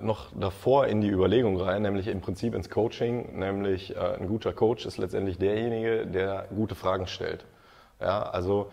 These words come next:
gute Antworten, weil immer so ein bisschen Verschnitt dabei ist, kriegst du nur, wenn du exzellente Fragen stellst. Ja, und wenn ich mir, mich als, äh, wenn ich mir als Crossfitter halt nicht die Frage stelle,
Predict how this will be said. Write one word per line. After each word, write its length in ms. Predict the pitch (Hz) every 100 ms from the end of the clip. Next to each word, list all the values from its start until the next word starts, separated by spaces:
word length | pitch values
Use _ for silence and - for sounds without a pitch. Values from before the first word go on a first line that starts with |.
| - - _ _ _ _ -
gute 320 | 95 165 151
Antworten, 800 | 120 143 - 131 131 135 139 151 - - -
weil 220 | 92 92
immer 180 | 113 131
so 80 | 113
ein 80 |
bisschen 280 | 113 120 120
Verschnitt 440 | - 104 - 135 135
dabei 260 | 110 110
ist, 160 | 113 -
kriegst 240 | 120 -
du 40 | 104
nur, 300 | 113 127 107
wenn 100 | 101
du 60 |
exzellente 580 | - 107 - 110 101 87
Fragen 320 | - 90 92
stellst. 500 | - 80 80 - - - - - - -
Ja, 140 | 90 107
und 140 | 104
wenn 160 | 110 107
ich 100 | 120
mir, 260 | 113 113
mich 220 | 113 107 107
als, 440 | 98 - - -
äh, 340 | 107 101 101
wenn 120 | 98 92
ich 100 | 113
mir 60 |
als 120 | 104
Crossfitter 380 | - 139 - -
halt 160 | 101 101
nicht 160 | 113
die 40 | -
Frage 300 | - 101 123
stelle, 400 | - - 131